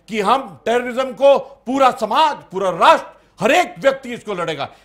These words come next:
इसलिए जरूरी है कि आपके आसपास अगर कुछ ऐसे terrorist activity होती है तो उसकी खबर दें, आप भी intelligence का हिस्सा बने। और सबसे बड़ी बात यह है कि अपने दिमाग को खुला रखें कि अपने राष्ट्र को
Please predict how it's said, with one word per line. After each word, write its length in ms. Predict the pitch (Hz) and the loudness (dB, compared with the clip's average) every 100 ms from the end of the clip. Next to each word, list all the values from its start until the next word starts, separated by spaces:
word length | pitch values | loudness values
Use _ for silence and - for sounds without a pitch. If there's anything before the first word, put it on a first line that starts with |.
| 185 | -16
इसलिए 300 | 185 269 208 | -8 -8 -6
जरूरी 420 | 233 254 294 302 | -6 -4 -4 2
है 500 | 302 311 - - _ | 4 4 2 -8 _
कि 100 | 190 | -14
आपके 520 | 185 190 277 - - 226 | -4 2 4 2 -4 -6
आसपास 720 | 175 226 285 - 262 220 - - _ _ - | 0 2 2 0 2 2 0 -16 _ _ -6
अगर 260 | 240 285 | 0 2
कुछ 400 | 285 - 294 294 | 0 -6 -10 -10
ऐसे 340 | 180 214 285 262 | -8 -6 -4 -4
terrorist 420 | 240 247 254 247 | -4 -6 -6 -8
activity 400 | 240 262 240 262 | -10 -10 -12 -4
होती 260 | 240 - | -4 -2
है 180 | 254 269 | -2 -2
तो 280 | - - 175 | -2 -12 -14
उसकी 220 | 160 202 | -12 -12
खबर 340 | - 165 190 247 | -10 -6 -4 0
दें, 340 | 302 311 214 - _ - | 0 0 -6 -18 _ -2
आप 180 | 196 262 | 2 2
भी 140 | 262 | 0
intelligence 480 | 247 214 233 240 240 | -8 -8 -6 -6 -4
का 200 | 247 214 - - _ 165 156 | -2 -2 -6 -20 _ -16 -12
हिस्सा 280 | 156 220 | -6 0
बने। 420 | 254 269 302 254 - _ _ _ | 0 0 -6 -10 -14 _ _ _
और 140 | - 262 | 0 2
सबसे 320 | 294 277 339 | 0 -8 -6
बड़ी 200 | 302 320 | -6 -4
बात 340 | 294 285 - 156 | -4 -4 -6 -12
यह 240 | 190 269 262 | -4 -2 -2
है 80 | |
कि 120 | 269 233 | -4 -6
अपने 200 | 180 196 | -10 -14
दिमाग 420 | 117 139 175 247 | -14 -4 -2 -2
को 160 | 240 | -4
खुला 460 | 196 - 170 208 262 | -16 -14 -12 0 0
रखें 360 | 262 254 233 226 _ _ - | 0 -6 -12 -14 _ _ -14
कि 100 | 180 | -10
अपने 280 | 175 175 190 | -10 -10 -12
राष्ट्र 480 | 123 165 233 - | -6 -2 -2 -4
को 240 | 208 226 | -10 -6